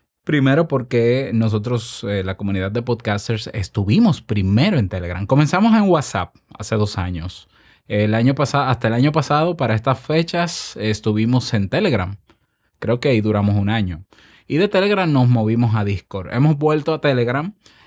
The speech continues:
y, eh, todos han estado aquí. Es decir, no fue un problema movilizar a todos los podcasters porque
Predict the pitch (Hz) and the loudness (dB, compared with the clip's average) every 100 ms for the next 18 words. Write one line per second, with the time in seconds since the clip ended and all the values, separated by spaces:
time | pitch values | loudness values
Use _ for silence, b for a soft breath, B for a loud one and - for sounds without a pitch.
0 | b _ 127 127 135 160 185 110 107 101 | b _ 0 2 2 0 -4 -2 -2 -2
1 | 98 95 123 123 113 127 135 - 143 147 | -4 -4 0 0 2 2 2 2 0 0
2 | 294 277 b b b _ _ 90 101 107 | -2 -4 b b b _ _ -8 -4 -2
3 | 107 107 104 107 107 - 113 113 117 123 | 0 0 2 2 2 2 0 2 2 2
4 | 120 120 117 127 147 165 143 117 110 107 | 0 2 2 2 2 0 2 2 2 0
5 | 104 - 104 107 120 113 113 113 117 117 | -2 -2 0 0 0 -2 -2 -2 -2 -2
6 | 156 156 165 151 - 185 - 190 190 185 | -4 -4 -2 -2 -4 -10 -6 -6 -4 -4
7 | 175 | -6